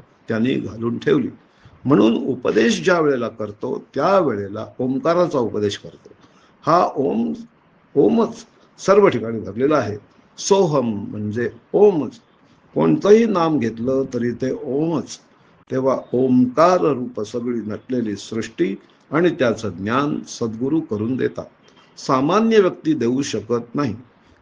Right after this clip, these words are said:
गोरे गुरुजी देऊ शकत नाहीत. आपल्या मुलालाही त्यांना ते देता आलं नाही. मुलाने पूर्वजन्माच्या पुण्याईमुळे लोकांना गुरुजी शिकवित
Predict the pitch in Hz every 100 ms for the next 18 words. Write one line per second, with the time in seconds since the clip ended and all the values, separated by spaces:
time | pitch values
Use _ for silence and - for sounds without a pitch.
0 | - 127 151 202 214 208 202 208 240 269
1 | 269 113 151 214 226 220 220 202 139 117
2 | - _ _ _ - 120 - 180 185 127
3 | 147 175 185 214 180 151 143 120 117 107
4 | 104 113 - 104 143 180 107 - _ _
5 | _ - - 135 147 165 175 190 151 143
6 | 147 196 170 160 151 165 170 - 220 240
7 | 196 180 160 143 131 110 104 110 120 _
8 | _ _ 123 143 139 165 165 165 170 147
9 | 123 120 143 147 117 139